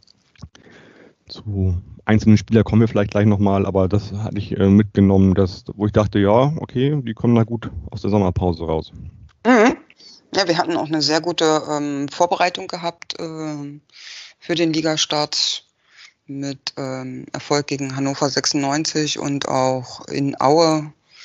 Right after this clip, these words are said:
Speaker 2: Also das hatte dann schon Lust gemacht auf, äh, auf den Saisonstart.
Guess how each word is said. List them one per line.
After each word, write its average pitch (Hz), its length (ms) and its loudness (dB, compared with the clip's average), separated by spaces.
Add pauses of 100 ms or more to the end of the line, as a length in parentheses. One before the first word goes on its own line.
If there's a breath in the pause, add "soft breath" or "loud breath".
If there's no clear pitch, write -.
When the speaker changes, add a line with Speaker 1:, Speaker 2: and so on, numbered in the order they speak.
(500 loud breath)
Speaker 2:
Also 131 560 -4 (560)
das 143 180 0
hatte 156 220 2
dann 156 240 2
schon 160 320 2
Lust 156 300 -2
gemacht 135 420 -4
auf, 131 380 -4
äh, 123 60 -8
auf 113 600 -4
den 120 180 -6
Saisonstart. 110 640 -6